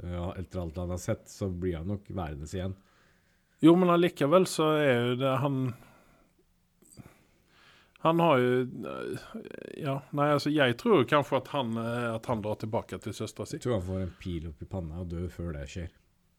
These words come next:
Speaker 1: Bran er på vei.
Speaker 2: Jo, ja, ja. Nei, ja, vi får se.
Speaker 1: Ja.
Speaker 2: Vi får se. Men OK,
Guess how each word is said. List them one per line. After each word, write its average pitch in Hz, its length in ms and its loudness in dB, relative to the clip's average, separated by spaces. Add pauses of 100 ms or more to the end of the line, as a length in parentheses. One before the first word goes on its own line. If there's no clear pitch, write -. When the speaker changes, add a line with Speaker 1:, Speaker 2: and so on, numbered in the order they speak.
(120)
Speaker 1:
Bran 104 280 0
er 92 80 -4
på 87 140 -8
vei. 85 80 -4 (1900)
Speaker 2:
Jo, - 240 -14 (240)
ja, 113 140 -12 (240)
ja. 117 100 -12 (180)
Nei, 127 220 -8
ja, 117 60 -6
vi 117 120 -8
får 127 160 -14
se. 127 140 -12 (160)
Speaker 1:
Ja. 123 160 -2 (1000)
Speaker 2:
Vi 135 120 -2
får 175 160 -2
se. 151 160 -2 (800)
Men 190 200 4
OK, 202 160 0